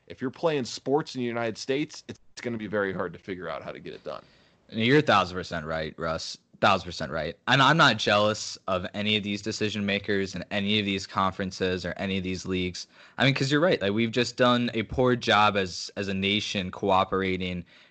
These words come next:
Speaker 2: and, and coming up with a unified way to fight this virus. And because of that, it's putting a lot of people in just very hard situations. And I would, if you would have asked me, uh, about a month ago, I would have been exactly where you are right now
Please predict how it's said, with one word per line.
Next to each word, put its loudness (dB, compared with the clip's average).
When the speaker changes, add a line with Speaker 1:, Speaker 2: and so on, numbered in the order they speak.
Speaker 2:
and, 4
and 0
coming 2
up 2
with 0
a 2
unified 2
way -2
to -8
fight -2
this -6
virus. -2
And -2
because 4
of 4
that, 6
it's 0
putting 2
a 4
lot 4
of -2
people -2
in -2
just -4
very 2
hard 2
situations. -4
And 4
I 8
would, 4
if 0
you 2
would 6
have 4
asked 2
me, 2
uh, 6
about 4
a 2
month -2
ago, 4
I 8
would 6
have 2
been 4
exactly 0
where 2
you 0
are 2
right -2
now -4